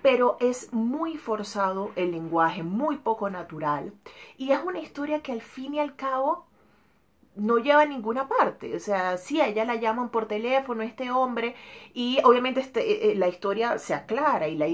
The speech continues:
uno sabe quién es este hombre, o por lo menos intuye quién es, y, y que se conocen.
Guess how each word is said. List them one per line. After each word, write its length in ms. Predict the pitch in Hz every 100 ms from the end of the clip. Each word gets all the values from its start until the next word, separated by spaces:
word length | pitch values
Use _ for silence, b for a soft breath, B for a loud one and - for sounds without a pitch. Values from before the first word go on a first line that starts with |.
| 180
uno 180 | 175 196
sabe 340 | 196 220 214
quién 180 | 214 202
es 100 | 208
este 280 | 196 - 190
hombre, 380 | 220 269 226 175
o 80 | 165
por 100 | 165
lo 60 |
menos 260 | 165 180 220
intuye 460 | 185 196 202 202
quién 220 | 202 190 226
es, 400 | 254 240 208 - B B B -
y, 160 | 208 196
y 80 | 202
que 160 | 196 196
se 160 | 196
conocen. 720 | 196 190 233 262 262 220 202